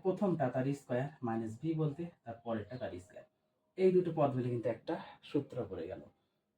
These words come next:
এই প্লাস চিহ্ন আছে, বসবে। আবার এটাকে যদি আমরা এ ধরি, এটাকে যদি আমরা বি ধরি, তাহলে দেখো a plus b into a minus b, তাহলে এ বলতে প্রথমটা তার স্কয়ার, মাইনাস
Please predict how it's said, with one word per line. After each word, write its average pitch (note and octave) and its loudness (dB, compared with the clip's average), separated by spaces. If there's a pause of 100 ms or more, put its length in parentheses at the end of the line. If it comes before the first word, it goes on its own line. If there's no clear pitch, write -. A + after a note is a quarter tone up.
এই F#3 6
প্লাস E3+ 2
চিহ্ন E3 2
আছে, D3+ -2 (100)
বসবে। G2+ -4
আবার E3 4
এটাকে F3+ 0
যদি F3+ 0
আমরা E3+ 2 (100)
এ - 6 (100)
ধরি, C3+ 2
এটাকে C#3 0
যদি C3+ -4
আমরা C3 -4
বি C#3+ 2 (100)
ধরি, - -10 (440)
তাহলে D#3 2
দেখো D#3+ 0 (120)
a - 6 (140)
plus F#3 2 (140)
b - -6 (260)
into B2 -2
a A2 0
minus G2+ -4
b, G#2 -16 (100)
তাহলে B2 -10 (160)
এ - 2 (120)
বলতে F3+ -2 (120)
প্রথমটা F3+ -4 (200)
তার B2+ -6 (120)
স্কয়ার, D#3+ -6
মাইনাস G#2+ -4